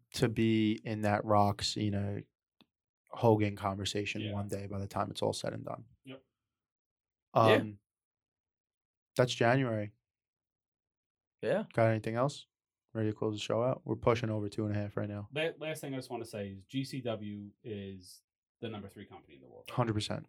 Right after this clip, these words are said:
Speaker 2: They are, the things they are doing, the promotion they're doing, the shows
Speaker 1: Wow.
Speaker 2: they're putting on.
Speaker 1: If you got them a T V deal with somebody who wasn't afraid of the rated R kind of
Speaker 2: Vice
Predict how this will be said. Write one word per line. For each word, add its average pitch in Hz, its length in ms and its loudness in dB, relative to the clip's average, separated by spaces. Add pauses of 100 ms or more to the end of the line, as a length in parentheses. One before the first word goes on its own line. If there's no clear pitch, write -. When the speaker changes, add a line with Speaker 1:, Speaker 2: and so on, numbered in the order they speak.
(160)
Speaker 2:
They 123 180 -6
are, 120 300 -6
the 120 80 -12
things 139 280 -8
they 147 120 -6
are 135 80 -6
doing, 127 260 -6
the 113 80 -12
promotion 120 460 -12
they're 113 140 -10
doing, 107 220 -12
the 101 80 -14
shows 117 280 -8
Speaker 1:
Wow. 110 60 -8
Speaker 2:
they're 120 120 -6
putting 110 300 -10
on. 101 220 -10
Speaker 1:
If 104 80 -8
you 131 60 6
got 135 200 10
them 139 140 6
a 123 40 2
T 123 200 -2
V 127 140 -2
deal 123 220 2
with 123 140 2
somebody 117 400 2
who 113 100 2
wasn't 107 640 2
afraid 113 400 4
of 107 180 0
the 104 100 -4
rated 107 300 2
R 104 220 4
kind 110 220 0
of 101 60 -6
Speaker 2:
Vice 104 80 0